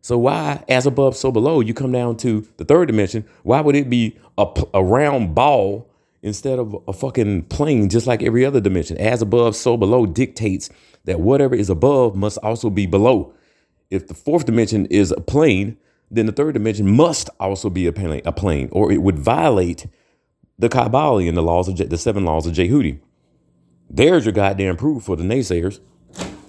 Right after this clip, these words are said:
So anyway, whoever is doing this to us, and I think it's Yaldabaoth, but he may be having help from the Jinn. He may be having help from the Draconians. He may be having help from the insectoids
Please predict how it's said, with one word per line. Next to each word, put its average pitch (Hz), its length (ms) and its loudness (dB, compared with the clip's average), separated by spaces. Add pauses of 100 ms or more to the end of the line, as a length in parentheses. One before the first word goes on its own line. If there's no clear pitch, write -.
(120)
So 95 160 2
anyway, 67 280 0 (2750)
whoever 170 520 4 (280)
is 92 100 -6
doing 131 180 0
this 98 120 -2
to 80 160 -2
us, 80 180 -4
and 101 200 -2
I 107 60 2
think 107 180 -2
it's 92 100 -2
Yaldabaoth, 73 560 0 (420)
but 80 140 0
he 107 100 2
may 98 160 4
be 90 200 0
having 85 280 0
help 80 220 0
from 87 140 -2
the 90 80 2
Jinn. 80 560 0
He 95 140 -4
may 85 100 4
be 73 140 0
having 78 240 0
help 78 200 0
from 85 120 0
the 80 80 2
Draconians. 78 600 -2 (300)
He 151 100 -2
may 160 120 6
be 143 120 2
having 135 260 0
help 139 180 -2
from 139 140 0
the 139 80 2
insectoids 117 760 0